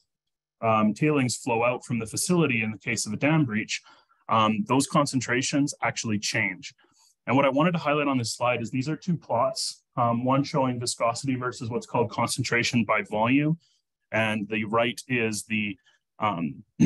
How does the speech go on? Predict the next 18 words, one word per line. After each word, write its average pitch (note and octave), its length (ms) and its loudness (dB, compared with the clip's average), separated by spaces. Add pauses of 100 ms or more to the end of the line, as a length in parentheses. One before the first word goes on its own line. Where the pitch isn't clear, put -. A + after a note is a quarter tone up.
(460)
is, A2 420 0
well, G#2 280 0
looks A2+ 180 -4
like G#2+ 120 -4
they G#2+ 100 0
both G#2 240 -2
got G#2 160 -2
copied G#2+ 300 -4
in G#2+ 100 -6
the G2+ 60 -8
same G#2 220 -6
way, A2+ 240 2
but, A2+ 240 0 (140)
um, A#2 300 4
the A#2 100 0
idea C3+ 320 4
being B2 300 0
that A2+ 180 0